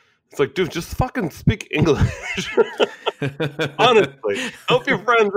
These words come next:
Speaker 1: out. They don't, they don't have time for your riddles. This is a ninety-minute movie. You gotta, you gotta get right to the point, fucker.
Speaker 2: <laughs> I know.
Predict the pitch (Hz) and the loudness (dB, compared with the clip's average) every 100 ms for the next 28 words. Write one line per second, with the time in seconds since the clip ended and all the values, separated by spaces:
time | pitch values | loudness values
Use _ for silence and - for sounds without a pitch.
0 | 180 107 113 196 202 214 262 247 214 - | 2 2 2 2 2 2 2 0 -2 -2
1 | 240 220 202 180 165 220 190 110 113 113 | -2 0 0 0 2 2 4 2 -2 -8
2 | - 170 196 175 175 233 226 214 208 175 | -10 -6 0 0 2 0 2 4 4 4
3 | 196 185 120 120 170 160 135 120 - _ | 4 4 4 0 0 2 2 0 -6 _
4 | _ _ - 175 294 220 170 170 170 165 | _ _ -6 -2 -2 -2 0 0 0 -2
5 | 139 185 160 104 - - _ _ _ _ | -2 0 0 0 -6 -20 _ _ _ _
6 | _ _ - 127 - 185 254 214 - - | _ _ -6 -6 -4 -4 -4 -6 -12 -12
7 | - - 143 _ _ _ _ - 214 226 | -14 -14 -18 _ _ _ _ -18 -12 -10
8 | 208 175 156 - - 110 104 110 | -10 -10 -14 -14 -10 -8 -8 -12